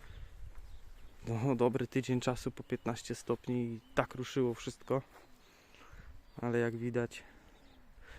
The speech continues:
no, nie jest źle, nie jest źle. Dzisiaj to opryskamy. Tu jabłoń też. Gala. Miałem w zeszłym roku piękne jabło-, jabłka z tego.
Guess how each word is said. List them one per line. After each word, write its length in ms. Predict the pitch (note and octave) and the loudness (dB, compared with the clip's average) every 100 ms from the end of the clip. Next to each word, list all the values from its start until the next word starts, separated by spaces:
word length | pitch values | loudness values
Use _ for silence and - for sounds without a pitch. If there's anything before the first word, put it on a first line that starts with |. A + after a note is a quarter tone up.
| - | -4
no, 60 | E3 | 2
nie 120 | F3+ | 6
jest 180 | E3 C3+ | 6 6
źle, 220 | C3 G#2+ - - - - | 2 2 -2 -12 -8 0
nie 60 | |
jest 220 | C3 B2+ A#2 | 4 4 2
źle. 180 | A#2 G2+ - - - - - - - - - - - | 0 -2 -8 -12 -14 -14 -12 -10 -10 -10 -12 -10 -10
Dzisiaj 300 | - - C3 | -8 -2 2
to 120 | B2+ | 4
opryskamy. 680 | A#2+ A#2+ - C3+ C3 B2+ A#2+ - - - - - - - - - - - - - - - - - - | 2 0 0 4 6 6 4 0 -8 -12 -10 -6 -4 -6 -10 -12 -12 -12 -12 -12 -12 -12 -14 -14 -6
Tu 120 | A#2+ | 2
jabłoń 360 | A2+ A2+ A2 A2+ | 4 4 2 2
też. 380 | A#2+ A#2 - - - - - - - - - - - - - - - - - - - - - - - - | 4 4 2 -6 -10 -12 -12 -12 -10 -10 -8 -8 -6 -10 -10 -12 -12 -14 -16 -16 -20 -20 -20 -20 -14 -12
Gala. 420 | - A#2+ A2 A2+ G#2+ - - - - - - - - - - - - - - - - - - - - - A#2+ | 0 4 6 4 2 -6 -16 -18 -20 -20 -18 -18 -16 -14 -14 -16 -18 -18 -18 -16 -16 -16 -20 -20 -20 -8 0
Miałem 340 | A#2 A2+ A2 | 2 4 2
w 40 | |
zeszłym 320 | G#2 A2 - A2+ | -2 -4 -2 -2
roku 260 | A2+ - - | -2 -4 0
piękne 340 | A#2 G#2+ A2+ | 0 0 -2
jabło-, 300 | A2 A2 A2 | -2 -2 -2
jabłka 340 | B2+ G#2+ - A#2+ | -2 -6 -4 -6
z 100 | - | -4
tego. 340 | A#2 A2 A#2+ | -4 2 2